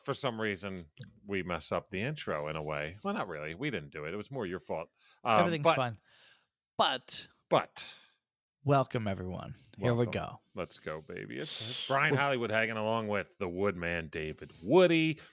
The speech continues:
Speaker 1: for week seven action, N F L style, jump the sharp style. Let's go, Woodman. How you feeling? A little four and two week.
Speaker 2: Yeah.
Speaker 1: Uh, you were a smidge away from a perfect week there, Bubba.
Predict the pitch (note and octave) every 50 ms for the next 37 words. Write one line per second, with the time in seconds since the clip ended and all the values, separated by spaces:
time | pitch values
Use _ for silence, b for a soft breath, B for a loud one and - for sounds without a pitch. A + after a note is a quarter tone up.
0 | B - G#2+ F#2+ E2 D2 G#2+ B2+ C#3 C#3 - - - - - A#2 A2+ A2+ A#2 A#2+
1 | B2 - - B2+ A2+ A2+ A2+ - - - - A2 G#2+ A2 - - A#2 A2+ A#2 A2+
2 | G2+ - _ G#2 G2+ G#2+ A2 G#2+ - - - - A2+ F#2+ F#2+ G2 G2+ G2 G2 F#2+
3 | b b b b b b _ - G#2 A#2 A#2 - _ _ - - - - C3+ A2+
4 | G#2+ A2 - _ - - - - C3+ C3+ C3 B2 B2+ C3+ C3 B2 A#2 - _ _
5 | _ _ _ _ _ _ _ _ _ D#3 - - - - E4+ E4 G#3 A#2+ A#2+ A#2+
6 | D3 D3+ D#3 E3+ A3 E4 F#4 F4 - - G#3+ G3 D#3 A#2+ A2 B2 E3 G#3 A3 -
7 | - - G#3 G3+ F#3+ D3+ - - F3+ G3 G3 F3 D3 B2+ C3 C3 D#3 F3 - -
8 | - b b b b b - D#3 D3 C3+ C3+ C3+ C3 C3 C3 C#3 D3 D3 D3 E3
9 | E3+ E3+ E3+ E3+ E3+ D#3+ D#3+ D#3+ D#3+ E3 E3+ E3 - - - - G#4+ G#4+ G#4+ G#4
10 | G#4 G#4 G#4 G#4 G4+ G4 F#4+ D4+ A#3 G3+ F#3+ F3+ F3+ F#3 F3 D#3 B2 - - C#3
11 | B2+ A#2+ - - B2+ B2 A2 - A2 F#2 - G2 F#2+ F2+ D#2 - G2+ F2 E2 D2
12 | D#2 E2 D#2+ D#2 F2 F#2